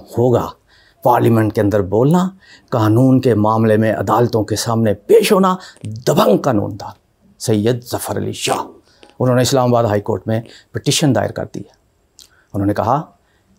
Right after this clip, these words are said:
कि जनाब नवाज शरीफ के गारंटर जो थे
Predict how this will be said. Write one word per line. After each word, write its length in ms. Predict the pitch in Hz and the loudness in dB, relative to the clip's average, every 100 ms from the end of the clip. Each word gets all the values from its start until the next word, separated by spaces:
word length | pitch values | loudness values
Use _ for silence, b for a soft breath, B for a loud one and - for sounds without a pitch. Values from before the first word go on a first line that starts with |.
| - | -4
कि 80 | 104 | 0
जनाब 300 | 117 127 107 | 2 2 2
नवाज 280 | 113 117 | 2 0
शरीफ 240 | 110 117 110 | 0 0 0
के 160 | 113 | -2
गारंटर 580 | 107 107 101 104 135 147 - _ _ b b - | -2 -2 -2 -2 -2 -2 -4 _ _ b b -8
जो 160 | 107 92 | -4 -4
थे 520 | - 120 131 156 | -4 0 4 4